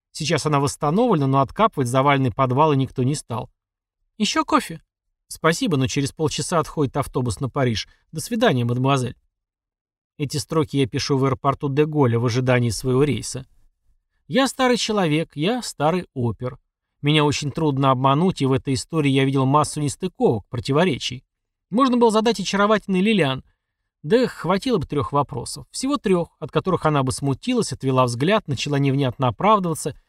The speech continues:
как обычно поступают пойманные на вранье люди. Но я лишь вежливо улыбнулся, поклонился, аккуратно закрыл за собой дверь.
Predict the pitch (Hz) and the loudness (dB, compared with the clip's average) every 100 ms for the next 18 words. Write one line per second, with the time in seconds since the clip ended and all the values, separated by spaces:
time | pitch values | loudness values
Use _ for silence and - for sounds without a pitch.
0 | _ - 151 139 160 - 135 - - 139 | _ -6 0 0 0 -2 -6 -8 -8 -2
1 | 151 139 123 - 151 139 135 131 127 131 | 0 0 0 2 4 4 2 2 2 2
2 | 127 123 127 135 110 123 - _ _ _ | 2 4 2 2 -2 -6 -12 _ _ _
3 | _ _ _ 151 147 143 135 - 143 120 | _ _ _ -2 2 2 2 0 0 2
4 | 127 131 131 127 180 - - 123 135 127 | 2 2 2 2 0 0 -6 -8 0 2
5 | 139 151 - 117 131 131 - 123 123 131 | 2 -2 -4 -4 0 -2 -2 -4 -2 0
6 | 123 117 - 127 127 110 113 | -2 -2 -4 -2 -2 -2 -6